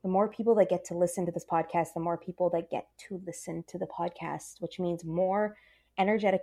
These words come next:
vibration moves through the collective, moves through the field, moves through endeavors. That's what it's all about, right?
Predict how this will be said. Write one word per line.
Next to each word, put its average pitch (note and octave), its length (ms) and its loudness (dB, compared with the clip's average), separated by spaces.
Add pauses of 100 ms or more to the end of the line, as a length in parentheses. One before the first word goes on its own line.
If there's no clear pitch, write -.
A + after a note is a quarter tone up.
vibration E3 560 0
moves D#3+ 240 -4
through F3 120 -4
the E3+ 60 -2
collective, E3+ 520 -8
moves E3 280 -4
through F#3 120 -2
the E3+ 80 -8
field, E3 440 -6
moves E3 400 -6
through E3+ 300 -6 (180)
endeavors. E3 680 -6 (1600)
That's D#3+ 180 -4
what G3 80 2
it's F#3 120 -4
all F#3+ 120 2
about, A3 300 -2
right? G#3+ 180 0